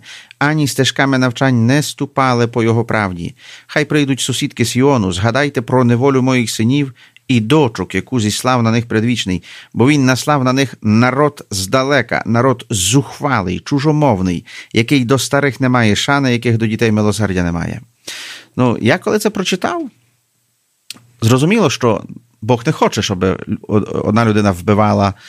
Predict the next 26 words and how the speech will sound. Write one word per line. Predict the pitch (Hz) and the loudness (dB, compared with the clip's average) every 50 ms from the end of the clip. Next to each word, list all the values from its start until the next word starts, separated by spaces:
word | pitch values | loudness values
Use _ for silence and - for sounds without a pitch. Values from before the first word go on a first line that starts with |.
| - - - _ - | -20 -20 -20 _ -4
другу | 101 101 117 127 113 98 104 101 | 0 2 2 2 2 2 2 2
людину. | 98 98 92 98 95 95 113 143 165 160 - - - - - _ - - | 2 2 2 2 2 2 2 0 0 -2 -6 -14 -20 -20 -20 _ -6 -2
Е, | 104 101 95 95 | 0 0 0 0
треба | - - 113 110 107 113 | 0 0 0 2 2 2
розуміти | 110 107 110 117 127 110 107 95 | 0 2 2 0 0 0 0 -2
ці | - - 101 98 | 0 0 0 0
біблійні | 92 101 92 110 110 101 98 98 | 0 0 2 2 2 4 2 2
тексти | - 101 98 - - - - 107 101 101 | 2 -2 -2 -2 -4 -2 0 2 2 0
в, | 95 - - - | 0 -2 -2 0
е, | 98 95 98 95 95 95 90 90 90 - - - - - | 2 2 4 2 2 2 0 -2 -4 -6 -10 -16 -20 -20
в | - - - - - - | -20 -18 -16 -16 -16 -6
ключі | - 110 104 - - 117 107 | -4 -2 -2 0 0 0 0
певному | - - 101 101 101 98 98 95 | 2 2 2 2 2 2 2 2
герменевтичному, | 95 107 110 110 120 117 120 117 120 110 95 - - 107 123 135 120 | 4 4 4 2 2 0 0 0 -2 -2 -4 -2 -2 0 0 0 0
що, | 101 107 101 - | -2 -4 -8 -10
що | - - 101 | -6 -6 -6
Бог | 95 85 101 113 - - | -4 -2 -2 -2 -2 -4
допустив | 117 107 139 135 - - 143 - - 226 208 | -4 -4 -4 -4 -4 -8 -12 -4 -4 -2 -2
до | 135 107 | -2 -2
всіх | 98 - 104 - | -4 -4 -6 -4
цих | - 110 - | -4 -4 -2
подій, | - 113 101 92 87 85 80 | 0 -2 0 0 -2 -4 -2
так? | - - 69 131 - - - - - - - - - - - _ | -2 -2 -2 -2 -6 -12 -18 -16 -16 -14 -14 -16 -16 -18 -18 _
Е, | - 98 95 | -2 -2 0
бо | 92 98 107 104 104 | 2 2 2 2 2
шанує | - - 127 127 139 147 156 156 - | 2 2 2 4 4 4 4 2 2